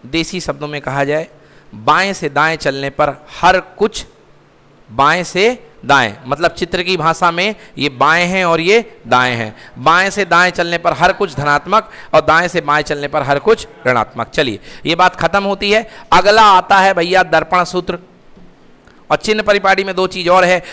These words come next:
मुख अक्ष के ऊपर चली गई दूरी धनात्मक और मुख अक्ष के नीचे चली गई दूरी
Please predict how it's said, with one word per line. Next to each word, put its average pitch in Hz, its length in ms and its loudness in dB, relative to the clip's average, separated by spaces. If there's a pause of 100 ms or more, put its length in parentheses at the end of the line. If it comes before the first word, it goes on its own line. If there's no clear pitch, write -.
(120)
मुख 226 280 0
अक्ष 196 320 0
के 214 180 0
ऊपर 202 400 0
चली 190 280 -4
गई 185 140 -2
दूरी 175 300 -2
धनात्मक 160 680 0 (200)
और 147 80 0
मुख 196 260 -4
अक्ष - 200 -4
के 170 140 -4
नीचे 165 280 -6
चली 151 240 -2
गई 147 140 -2
दूरी 160 400 -2